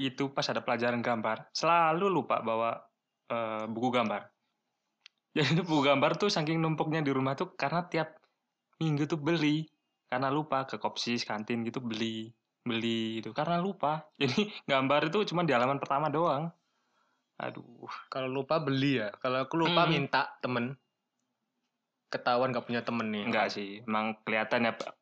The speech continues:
Speaker 1: Dididik prinsipnya itu
Speaker 2: <laughs>
Speaker 1: kelihatan sih, eh, pribadinya masing-masing beda
Speaker 2: Enggak,
Speaker 1: sih.
Speaker 2: enggak, kalau, kalau kepepet itu mah. Ngomongin pelajaran lagi, dulu aku itu ada pelajaran yang namanya itu P L H di Kota Batu sini.
Speaker 1: Apaan tuh?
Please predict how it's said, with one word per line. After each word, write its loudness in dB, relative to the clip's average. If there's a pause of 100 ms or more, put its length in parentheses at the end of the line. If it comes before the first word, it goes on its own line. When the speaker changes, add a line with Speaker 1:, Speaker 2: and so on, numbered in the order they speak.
(460)
Speaker 1:
Dididik 2
prinsipnya 2
itu 2
Speaker 2:
<laughs> -4
Speaker 1:
kelihatan 4
sih, -4
eh, -4
pribadinya 2
masing-masing 0
beda 6
Speaker 2:
Enggak, 6
Speaker 1:
sih. -2
Speaker 2:
enggak, -2
kalau, 0
kalau -2
kepepet 0
itu -4
mah. -2 (1120)
Ngomongin -4
pelajaran 2
lagi, 0
dulu -2
aku -2
itu -2
ada -2
pelajaran -4
yang -6
namanya -4
itu -10
P -10
L -2
H -2 (160)
di -14
Kota -4
Batu -4
sini. -4 (640)
Speaker 1:
Apaan 0
tuh? -4